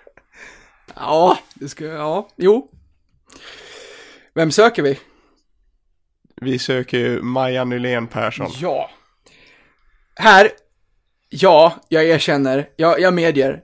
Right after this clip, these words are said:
Speaker 1: det här var lite elakt. Vi hade aldrig haft en damspelare med tidigare när vi har gjort det här. Eh, men jag vill, jag ville ändå testa dig. Jag kan, jag kan säga att du behöver inte skämmas. Jag hade varit lika borta troligtvis.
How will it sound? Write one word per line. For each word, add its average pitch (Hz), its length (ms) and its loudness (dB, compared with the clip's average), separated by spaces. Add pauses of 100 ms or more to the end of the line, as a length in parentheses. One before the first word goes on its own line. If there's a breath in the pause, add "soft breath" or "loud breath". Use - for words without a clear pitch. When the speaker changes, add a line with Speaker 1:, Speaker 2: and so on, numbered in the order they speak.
Speaker 1:
det 151 80 -4
här 185 160 4
var 185 160 6
lite 175 320 -6
elakt. 147 520 -2 (200)
Vi 147 80 -4
hade 185 280 2
aldrig 170 320 0
haft 190 300 -6
en 135 120 -6
damspelare 147 720 -4
med 139 320 -6
tidigare 151 440 -6
när 127 120 -8
vi 110 60 -8
har 113 80 -4
gjort 113 240 -14
det 101 80 -12
här. 123 260 -10 (1300 soft breath)
Eh, 127 420 -6 (140)
men 170 160 -8
jag 196 140 0
vill, 226 340 0 (340 loud breath)
jag 160 80 -10
ville 208 360 2
ändå 202 180 0
testa 175 360 -4
dig. 135 220 -8 (140 soft breath)
Jag 170 180 -6
kan, 180 100 -2
jag 175 160 -2
kan 175 140 -4
säga 190 100 -2
att 160 60 -6
du 165 60 -4
behöver 160 400 0
inte 143 260 -6
skämmas. 139 480 -6
Jag 160 160 -4
hade 143 640 0
varit 143 340 -4
lika 139 280 -8
borta 139 340 -10
troligtvis. 123 600 -10